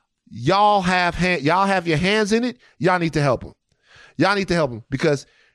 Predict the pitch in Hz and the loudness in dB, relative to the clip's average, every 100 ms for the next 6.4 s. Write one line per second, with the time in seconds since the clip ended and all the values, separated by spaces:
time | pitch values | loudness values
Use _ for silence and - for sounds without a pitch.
0 | _ _ _ _ _ _ _ _ _ _ | _ _ _ _ _ _ _ _ _ _
1 | 151 175 139 - 233 269 233 151 233 226 | 0 0 -2 -2 0 2 2 0 0 0
2 | 190 156 117 190 185 165 143 170 175 156 | 0 -2 0 -2 0 -4 -2 0 2 0
3 | 139 123 - 156 147 117 104 151 131 110 | -2 -6 -2 -2 -2 -6 -4 0 2 2
4 | 104 127 113 127 233 240 202 156 196 170 | -2 -6 -8 -4 0 2 2 2 0 2
5 | 151 120 101 165 - 139 127 110 127 143 | 0 0 0 -2 -2 -4 -4 -2 -2 0
6 | 160 185 - | 0 0 -6